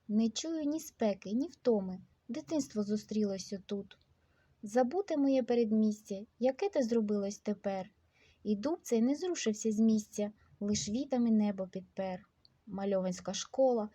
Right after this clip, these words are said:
ти знову розноших закличний дзвінок. Тут слово ліпилось до слова, щоб склався найперший рядок. Отут у футбол ми ганяли, із клоча зробивши м'яча. Змінились будинки, квартали,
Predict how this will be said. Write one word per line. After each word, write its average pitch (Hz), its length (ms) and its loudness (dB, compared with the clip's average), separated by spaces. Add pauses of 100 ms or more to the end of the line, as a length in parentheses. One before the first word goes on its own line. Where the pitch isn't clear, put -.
(220)
ти 254 140 2
знову 254 640 4 (160)
розноших 254 640 2
закличний 233 580 -2
дзвінок. 208 640 -2 (400)
Тут 285 180 -4
слово 285 460 2
ліпилось 247 500 2
до 220 160 -2
слова, 214 560 -2 (300)
щоб - 240 -4
склався 247 420 -2
найперший 220 600 0
рядок. 196 540 -6 (600)
Отут 302 320 4
у 285 40 0
футбол 240 420 2
ми 269 140 4
ганяли, 233 600 2 (280)
із 233 200 -4
клоча 254 360 4
зробивши 233 580 2
м'яча. 220 580 0 (400)
Змінились 208 540 4
будинки, 220 540 -2
квартали, 254 680 0